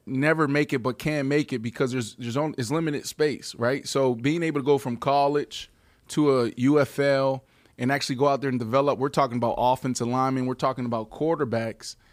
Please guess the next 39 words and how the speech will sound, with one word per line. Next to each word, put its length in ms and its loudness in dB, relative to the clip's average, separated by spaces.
uh, 340 -2
they 180 -2
feel 260 0
like 200 0
there's 220 -2
gonna 160 -2
be 140 -2
a 40 -4
stronger 480 -4
pipeline. 560 -2
So, 360 -2
uh, 120 -2
it's 100 -6
gonna 140 -2
be 160 -2
interesting 380 -6
to 60 -4
see 340 0
what 100 -2
happens 380 0
there. 260 2
Also, 360 4
guys, 220 2
before 280 -2
we 100 0
jump 260 -2
into 200 -2
the 100 -2
show, 340 2
uh, 380 0
deep 240 0
into 200 0
the 80 -4
show, 360 -2
uh, 440 0
it's 340 -2
Super 280 -2
Bowl 220 6
week. 320 -6